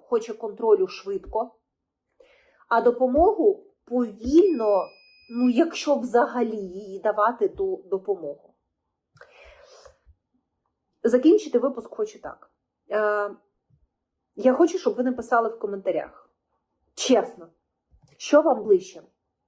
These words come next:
Краще стати на облік дистанційно, е, там, щоб, наприклад, не було проблем. Чи, наприклад, я не довіряю, бо боюся, що це буде, а, пастка і тиск.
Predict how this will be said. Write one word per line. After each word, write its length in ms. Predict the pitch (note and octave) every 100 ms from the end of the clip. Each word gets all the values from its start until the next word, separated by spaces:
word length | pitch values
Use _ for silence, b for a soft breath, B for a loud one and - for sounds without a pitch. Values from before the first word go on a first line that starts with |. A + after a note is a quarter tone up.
| _ _ _ _ _ _ _ _ _ _ -
Краще 380 | A#3 B3 - B3
стати 340 | - B3 B3
на 100 | A3+
облік 380 | G3 G#3 G3 -
дистанційно, 720 | G#3+ B3 A3+ - D4 F#4 C#4
е, 1200 | - _ _ _ _ _ _ - F#3+ F#3+ F#3 F3+ - -
там, 260 | E3+ D#3
щоб, 320 | - A3 - -
наприклад, 420 | G3 B3 - G3+
не 100 | G#3
було 260 | G3+ G3+ G3+
проблем. 420 | G3+ F3 F3 D#3+ - _ _ _ _ _ _ b b b b b _
Чи, 540 | - - - C4 D4+ C#4+
наприклад, 640 | B3 B3 B3+ B3+ A#3 A#3
я 360 | G3+ F#3+ G#3+ A#3+
не 200 | A3+ G#3+
довіряю, 680 | A3 G3 G3+ G#3 A3+ C#4+
бо 220 | A3+ G#3+ G#3
боюся, 720 | G#3 G3+ F#3 F#3+ - C4+ C#4+
що 280 | - - G3+
це 400 | - - A3+ A#3
буде, 880 | - G3 A3 F#3+ G3+ G3+ G3 F#3+ -
а, 420 | F3 F3+ E3+ E3+ E3 _ -
пастка 560 | A3 A3+ B3 - -
і 160 | G#3 G3
тиск. 540 | - F4+ D#4+ - -